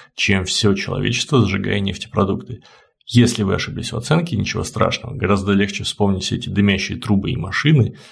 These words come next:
чем представить себе объём лесов и полей на земном шаре. Впрочем, ответственность за природу всё-таки лежит на наших плечах,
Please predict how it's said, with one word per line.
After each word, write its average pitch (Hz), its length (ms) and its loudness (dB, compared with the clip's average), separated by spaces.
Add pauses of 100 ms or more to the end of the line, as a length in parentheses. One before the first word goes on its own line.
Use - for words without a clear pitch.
(180)
чем 196 280 2
представить 95 420 0
себе 95 200 2
объём 95 260 0
лесов 113 440 0
и 98 40 -2
полей 98 380 -2
на 92 400 -6
земном 92 380 -4
шаре. - 380 -6 (300)
Впрочем, 131 580 2
ответственность 101 520 0
за 98 60 0
природу - 360 2
всё-таки 107 320 -4
лежит 98 280 2
на 98 80 -4
наших - 360 -2
плечах, 143 400 0